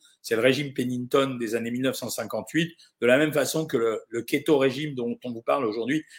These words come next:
n'est rien que la ressuscitation, euh, du régime Atkins. Voilà, on n'invente pas le monde, hein.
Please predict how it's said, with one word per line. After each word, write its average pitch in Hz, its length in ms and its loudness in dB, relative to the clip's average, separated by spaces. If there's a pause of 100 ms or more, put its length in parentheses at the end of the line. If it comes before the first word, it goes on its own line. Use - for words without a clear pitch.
(120)
n'est 131 120 2
rien 151 280 2
que 160 160 -2
la 117 200 2
ressuscitation, 139 1040 -2 (340)
euh, 110 360 2
du 131 380 -2
régime 123 440 2
Atkins. 135 500 0 (280)
Voilà, 123 440 4
on 110 60 -6
n'invente 117 400 -4
pas 135 100 4
le 135 80 -2
monde, 139 240 -2
hein. 123 180 -2